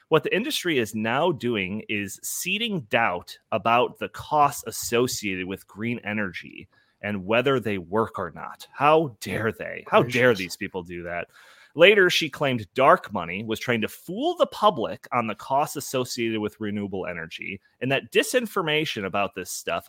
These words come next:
Speaker 1: posed a, quote, "threat to public health." So I've been saying on this podcast for a while that the, the response i-, in, in any facet to,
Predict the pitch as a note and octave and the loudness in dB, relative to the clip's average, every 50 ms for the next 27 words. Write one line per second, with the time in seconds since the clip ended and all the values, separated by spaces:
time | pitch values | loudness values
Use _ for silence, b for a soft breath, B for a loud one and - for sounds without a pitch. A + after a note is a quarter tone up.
0 | _ _ - - D3+ D3+ E3 F3 F3 E3+ - - - B2 A2+ G#2 - - - A#2 | _ _ -2 2 4 4 6 4 4 0 -2 -4 0 0 0 0 0 -4 -6 -4
1 | A2 G2 - - - _ _ _ _ _ - - - A2 C3 C3+ B2+ - - _ | -4 -4 -4 -10 -20 _ _ _ _ _ -20 -10 -2 0 0 0 0 -2 -10 _
2 | - C3 G2+ - - G2+ G2+ F#2 G2+ G2+ F#2 _ - - F2 D#2 - - _ - | -6 -6 -6 -6 -2 -2 -2 0 0 -4 -6 _ -12 -12 -10 -12 -12 -12 _ -20
3 | - _ b b b b b b b b b b - F#3+ G#3+ C4+ E4+ C4 F#3 - | -20 _ b b b b b b b b b b 8 8 8 8 8 2 0 8
4 | F#3+ F3+ F3+ F3+ E3+ D#3+ D3+ C#3+ C#3 - C#3+ C3+ C3+ C3 - C3+ B2+ - - A#2+ | 8 8 8 8 6 2 0 0 0 4 6 6 6 6 4 0 0 0 0 0
5 | A2 G2+ F#2 F#2+ G2 G#2+ A2+ A#2+ A#2+ G#2+ G#2+ - - - G#2 G2+ G2 G2+ G2 F2 | 2 2 2 4 4 4 4 4 2 2 -2 -4 -2 0 0 2 2 2 0 -2
6 | G#2 F#2 F#2+ G2+ - - - - - A2 G#2+ G#2+ A2 A#2+ B2+ C3 - - - - | -4 -6 -6 -6 -8 -8 -10 -4 0 0 2 2 2 0 -2 -6 -12 -12 -12 -12
7 | - F#2+ G#2 G2 - - G2+ G2 F#2 F2+ F2+ E2+ E2 - F#2+ F#2 F#2 - A2+ B2 | -10 -8 -8 -8 -8 -8 -8 -8 -8 -8 -10 -10 -10 -10 -10 -10 -4 -4 -2 -2
8 | C3+ A2+ - - A2 F2 E2+ F2 - - F#2+ F2 - _ - - - - _ - | -2 -4 -2 -2 -2 -2 -2 -2 -4 -8 -8 -8 -8 _ -14 -16 -16 -16 _ -6
9 | - A#2 A2 G#2 G#2 G2 F#2+ G2 F2+ | -2 -2 0 0 -2 -2 -4 -6 -8